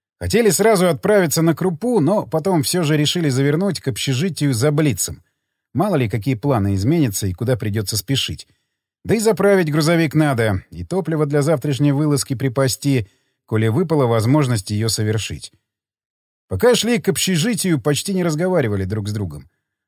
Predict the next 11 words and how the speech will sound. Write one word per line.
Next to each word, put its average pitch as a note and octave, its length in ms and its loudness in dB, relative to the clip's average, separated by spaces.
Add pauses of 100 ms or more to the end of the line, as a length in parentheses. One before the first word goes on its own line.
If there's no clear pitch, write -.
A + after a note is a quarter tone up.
(120)
Холодный F3 480 4
резкий E3 400 2
ветер D#3 360 2
умудрялся C3+ 560 0
дуть C#3 280 -4
прямо D3+ 280 2
в C3 60 0
лицо, D3 400 0
независимо C3+ 600 0
от A#2+ 160 -8
того, D#3 380 -2